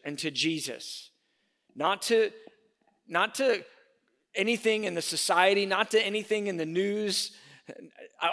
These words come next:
I want to be a faithful witness unto Jesus. And I, even this week in prayer, the Lord dealing with my own heart, correcting me, speaking to me about how I must stand in his counsel,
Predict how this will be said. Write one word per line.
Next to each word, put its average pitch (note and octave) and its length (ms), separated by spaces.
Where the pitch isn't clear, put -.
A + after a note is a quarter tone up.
I - 20
want A#3 140
to A#3+ 40
be G#3 60
a F#3 60
faithful G#3+ 840
witness G3 460
unto F#3 320
Jesus. D3+ 880
And E3+ 240
I, E3+ 200
even G#3+ 500
this F#3 320
week F#3+ 500
in E3 200
prayer, F#3 520
the E3 100
Lord E3+ 480
dealing G3+ 380
with F3 160
my E3+ 140
own F3 180
heart, D#3+ 380
correcting F3 680
me, D3+ 300
speaking G#3 720
to E3+ 100
me D#3 220
about D#3+ 300
how E3+ 180
I E3+ 160
must F3+ 640
stand G3 560
in G3+ 80
his G3 260
counsel, G3 640